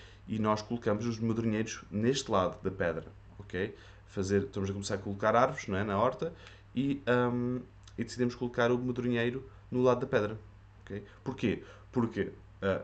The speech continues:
não estamos a tirar espaço a outras árvores que possam ser, ah, possam ter benefícios em estar na terra, mesmo na terra profunda. O medronheiro já gosta desse tipo de ambientes e é um, estudamos o elemento e envolvemos os elementos e, e juntamos, fizemos um design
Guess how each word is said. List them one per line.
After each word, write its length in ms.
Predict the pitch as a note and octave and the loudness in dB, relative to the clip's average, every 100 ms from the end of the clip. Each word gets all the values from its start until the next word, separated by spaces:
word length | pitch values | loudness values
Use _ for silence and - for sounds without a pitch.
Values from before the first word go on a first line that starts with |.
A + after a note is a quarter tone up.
| - | -4
não 200 | G#2 G#2 | -2 0
estamos 340 | G2+ G#2 G#2+ G2+ | 0 -2 0 0
a 300 | - G2+ F#2+ | 2 0 0
tirar 260 | A2 G2 | 0 0
espaço 580 | G2 - G2+ F#2+ - - - - - - | 0 -4 -8 -6 -8 -10 -16 -20 -20 -2
a 100 | G2+ | 4
outras 340 | G2+ G2 G2+ | 4 4 4
árvores 260 | G#2 G2+ - | 4 4 -4
que 100 | - | -6
possam 340 | G2+ F#2+ G2 F2+ | -2 0 0 -4
ser, 280 | - G2 | 0 2
ah, 300 | - - F#2+ F2+ | 2 0 0 0
possam 260 | F#2+ F#2+ F#2 | -2 -2 -2
ter 140 | G2 | -2
benefícios 580 | F2+ F#2+ G2 G2+ F#2+ F2 | -2 -2 -4 -6 -6 -4
em 100 | F#2 | -4
estar 140 | F2+ | -4
na 80 | F2+ | -4
terra, 380 | F2 A#2+ C3 D#3+ - - - - - - | 2 4 4 0 -10 -20 -20 -20 -18 -2
mesmo 220 | G2 F#2+ | 0 0
na 60 | |
terra 260 | F2+ F#2+ G2 | 0 -4 -4
profunda. 500 | G2+ - B2 C#3+ F3 - - - | -8 -4 -2 0 -4 -8 -20 -4
O 40 | B2+ | 2
medronheiro 380 | B2+ C3 C3 | 4 4 4
já 200 | G#2 B2 | 6 6
gosta 320 | A#2 A#2 A#2 G#2+ | 8 6 6 0
desse 160 | G2+ | -6
tipo 140 | - G2+ | -4 0
de 40 | |
ambientes 580 | G2+ G2+ C#3 F3 - - - - - - - | 2 4 2 0 -6 -14 -20 -20 -20 -20 -12
e 240 | - G3+ A#3+ - - - | -6 -4 -6 -12 -8 0
é 60 | |
um, 260 | B2+ C#3 C3 - | 4 4 2 -2
estudamos 440 | G2+ - B2+ C3 C3+ | -6 -2 2 2 4
o 40 | |
elemento 420 | C#3 C3 C#3 D3 | 4 4 2 2
e 40 | C#3+ | 0
envolvemos 460 | C#3 C3 C3 C3 | 4 4 4 2
os 120 | C3 C#3 | 0 2
elementos 360 | C3 B2+ B2+ | 4 2 0
e, 140 | C3+ B2+ | -4 -2
e 60 | |
juntamos, 360 | C3 C3 C3 B2+ | 0 2 2 -2
fizemos 260 | B2+ C3+ C3+ | 2 2 2
um 100 | C3 | -2
design 400 | C3+ C3+ C3 | 0 2 2